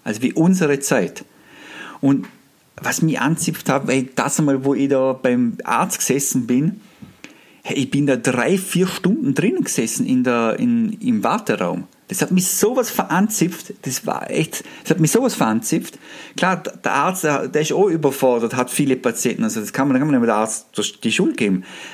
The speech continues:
Aber das ist einfach so, das ist einfach kostbare Zeit. Da könnt, die könnt ihr draußen verbringen, die könnt ihr mit den Kindern verbringen, die könnt ihr, keine Ahnung mit was alles verbringen. Und das war einfach so, was mir einfach auch,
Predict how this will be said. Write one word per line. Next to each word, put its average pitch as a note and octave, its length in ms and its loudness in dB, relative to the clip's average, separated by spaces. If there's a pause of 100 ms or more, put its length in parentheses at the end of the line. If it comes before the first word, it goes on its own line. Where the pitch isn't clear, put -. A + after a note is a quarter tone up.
Aber C3 160 -6
das C#3+ 80 0
ist D#3 60 2
einfach D3 180 0
so, D#3 120 -2
das C#3+ 180 -4
ist D#3+ 100 2
einfach C#3+ 260 -2
kostbare B2 560 0
Zeit. - 480 0 (480)
Da D3 80 0
könnt, F#3+ 260 0
die F3 80 0
könnt F#3+ 200 0
ihr F3 100 -4
draußen D#3 480 2
verbringen, B2 260 2
die D3+ 60 -2
könnt E3+ 180 0
ihr E3+ 40 4
mit E3+ 100 4
den E3+ 100 0
Kindern D#3 360 2
verbringen, B2 380 2
die C#3 100 -2
könnt E3 300 0
ihr, D#3 100 2 (880)
keine C#3 300 2
Ahnung D4+ 180 2
mit D4+ 160 0
was D#3+ 180 2
alles C#3+ 240 0
verbringen. F#2+ 600 -2 (840)
Und - 200 -8
das A#3+ 180 -2
war F3+ 100 -2
einfach B2 280 0
so, A#2+ 420 2
was B2+ 200 -2
mir B2 80 2
einfach A#2+ 240 0
auch, C3 500 0